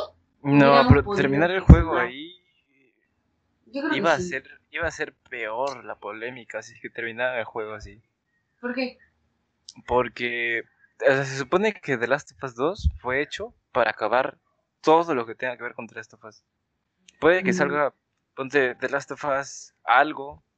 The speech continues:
Speaker 1: pero no va a ser con Joel, ni Jesse, ni Ellie.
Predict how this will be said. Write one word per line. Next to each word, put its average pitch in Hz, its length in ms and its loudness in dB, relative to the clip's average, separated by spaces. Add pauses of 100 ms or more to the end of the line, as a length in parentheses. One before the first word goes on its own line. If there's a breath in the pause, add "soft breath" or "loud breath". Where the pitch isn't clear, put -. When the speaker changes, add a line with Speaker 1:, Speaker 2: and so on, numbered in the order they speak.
(540)
Speaker 1:
pero 120 200 -4
no 131 160 -4
va 135 100 0
a 131 40 -6
ser 135 220 -10
con 110 260 -10
Joel, 120 320 -6
ni 110 320 -16
Jesse, 120 440 -8 (160)
ni 107 300 -10 (400)
Ellie. 120 400 -2